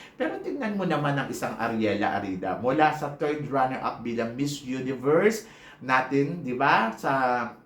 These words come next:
naging third runner-up sa Miss Universe. And then ngayon, ayan na siya. Ang bongga-bongga na. Isa na siyang national director ng Miss Universe Philippines. So, I'm so proud. Nakaka-proud. Kasi nasubaybayan ko kasi ang isang Ariela Arida. At ngayon, nandito na siya sa bagong hamon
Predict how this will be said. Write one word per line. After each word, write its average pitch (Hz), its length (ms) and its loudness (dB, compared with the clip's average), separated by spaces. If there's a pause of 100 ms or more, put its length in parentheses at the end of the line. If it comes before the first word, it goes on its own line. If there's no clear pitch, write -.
(120)
naging 131 400 -4
third 131 240 0
runner-up 120 320 -2
sa - 160 -8
Miss 120 160 -10
Universe. 127 640 -2 (280)
And 170 320 2
then 175 160 2
ngayon, 175 320 2
ayan 170 320 2
na 175 80 -4
siya. 185 560 0
Ang 139 240 -2
bongga-bongga 139 720 2
na. 110 160 -2
Isa 139 160 -6
na 135 80 -6
siyang 127 240 -8
national 120 480 -2
director 110 480 0
ng 143 560 -2
Miss 147 400 0
Universe 113 560 -2
Philippines. 95 560 -8
So, - 160 -2
I'm 339 160 -6
so 226 320 -2
proud. 196 480 0
Nakaka-proud. 143 880 -2
Kasi 180 320 0 (320)
nasubaybayan 170 720 0
ko 156 80 0
kasi 143 240 -2
ang 139 160 -2
isang 123 320 -8
Ariela 104 640 0
Arida. 95 560 -2
At 147 240 0
ngayon, 147 400 -2
nandito 117 480 -4
na 113 80 -4
siya 110 160 -10
sa 107 160 -2
bagong 107 400 2
hamon 131 480 0